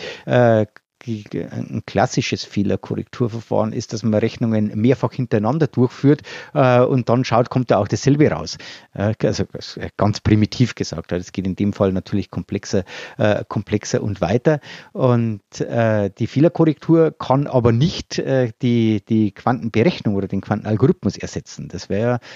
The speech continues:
äh, da, da wär das Ganze alles unnütz <laughs> mit den Quantencomputern. Nee, äh, die Fehlerkorrektur sichert mir zu, dass wenn ich, äh, wenn ich ein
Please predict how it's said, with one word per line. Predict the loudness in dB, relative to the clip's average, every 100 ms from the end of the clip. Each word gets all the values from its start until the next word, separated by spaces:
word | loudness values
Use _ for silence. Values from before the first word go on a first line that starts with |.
| -16 0
äh, | 2 4 0 -2 -2 -2
da, | -2 -4
da | -2 0
wär | 2 0
das | 0
Ganze | -4 0 2
alles | 2 2
unnütz | 2 4 2 -2
<laughs> | -8
mit | -12 -14
den |
Quantencomputern. | -16 -10 -12 _ -16 -16 -18 -16 -12 -12 -12 -12 -6
Nee, | 2 2 0 -10
äh, | 0 2 2 0
die | -4 0
Fehlerkorrektur | 2 2 2 0 2 2
sichert | 2 -2 -2 0
mir | 0
zu, | 0 -2 0
dass | -2 -6 0
wenn | -2
ich, | 0 0 0 -2 -4
äh, | 2 4 4 2 0 -4
wenn | -2
ich | -2 0
ein | -2